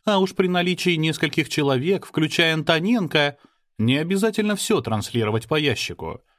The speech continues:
Можно ограничиться показом ключевых моментов, а остальное перенести в интернет.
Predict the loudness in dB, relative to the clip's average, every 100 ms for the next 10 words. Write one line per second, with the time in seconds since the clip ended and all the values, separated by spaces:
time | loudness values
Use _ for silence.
0 | _ -4 -2 0 0 0 0 0 -2 -4
1 | -6 -6 -2 0 2 2 0 -2 -2 0
2 | -2 -2 -2 0 0 -4 -10 -18 _ -4
3 | 0 0 0 0 2 0 0 0 0 -2
4 | -4 -6 -4 -2 -2 -2 -6 -14